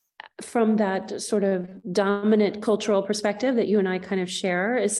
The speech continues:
having an awareness that there are healing pathways for people within this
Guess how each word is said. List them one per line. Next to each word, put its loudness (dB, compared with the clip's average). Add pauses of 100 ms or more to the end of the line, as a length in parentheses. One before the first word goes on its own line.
having 2
an 6
awareness 2
that -4
there 0
are 0
healing 2
pathways -4
for -6
people -2
within 2
this 0